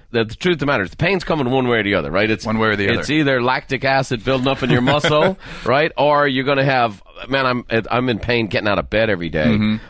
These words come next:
Speaker 1: or doing the basics." But for me, I, uh, my pattern has been, I go through a phase, I work real hard,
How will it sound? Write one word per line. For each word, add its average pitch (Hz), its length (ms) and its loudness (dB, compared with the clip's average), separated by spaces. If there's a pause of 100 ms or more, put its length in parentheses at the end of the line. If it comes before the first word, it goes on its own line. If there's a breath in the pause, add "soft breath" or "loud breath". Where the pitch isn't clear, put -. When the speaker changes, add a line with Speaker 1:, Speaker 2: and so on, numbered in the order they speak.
Speaker 1:
or 98 120 0
doing 113 260 0
the 95 80 0
basics." 95 500 -4 (360 loud breath)
But 110 160 0
for 127 140 -2
me, 139 200 2
I, 127 200 0 (120)
uh, 117 100 2
my 120 220 0
pattern 110 380 0
has 92 120 -2
been, 87 360 0 (560)
I 76 400 -4 (120)
go 104 240 2
through 120 240 -2
a 113 60 2
phase, 92 500 0 (300 loud breath)
I 82 100 0
work 104 420 0
real 107 240 2
hard, 90 460 0